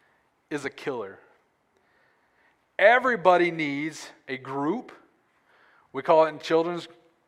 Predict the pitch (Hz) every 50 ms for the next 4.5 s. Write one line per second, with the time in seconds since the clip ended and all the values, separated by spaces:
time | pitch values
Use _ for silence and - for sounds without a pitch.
0 | _ _ - 135 127 - - - 143 131 131 143 151 170 190 196 202 - - -
1 | _ _ _ _ _ _ _ _ _ _ _ _ _ _ _ _ 131 127 - 160
2 | 151 151 151 151 151 139 - 156 151 151 160 160 156 160 151 151 156 160 165 165
3 | 165 165 - _ _ _ _ _ _ _ _ _ _ _ _ _ _ - 117 -
4 | - - 160 147 - - - 110 90